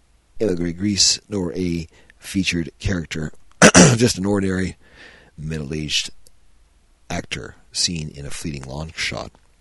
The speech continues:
The film needs a good rant from Brion or Ray,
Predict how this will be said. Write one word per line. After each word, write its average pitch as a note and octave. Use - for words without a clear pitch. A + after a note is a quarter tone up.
The A2
film B2
needs G2
a F2+
good E2
rant F#2
from E2
Brion F2+
or C#2+
Ray, E2